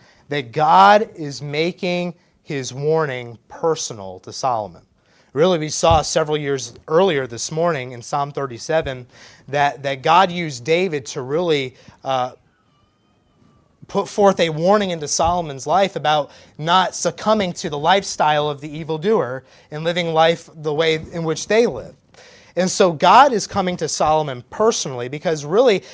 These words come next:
uh, in, in chapter, chapter nine, he's coming right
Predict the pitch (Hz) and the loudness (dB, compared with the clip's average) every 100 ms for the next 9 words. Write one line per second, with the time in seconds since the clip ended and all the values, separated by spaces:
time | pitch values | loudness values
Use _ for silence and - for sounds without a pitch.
0 | - - - 156 160 165 156 165 165 - | -20 -10 0 0 0 -4 -8 -8 -8 4
1 | 226 220 220 165 160 - 202 226 - 160 | 6 6 0 -12 -12 -2 4 4 2 -2
2 | 170 202 151 151 147 - - 170 - - | 2 2 0 -4 -12 -20 -10 -8 -4 0
3 | 240 175 170 214 254 | 0 0 4 4 4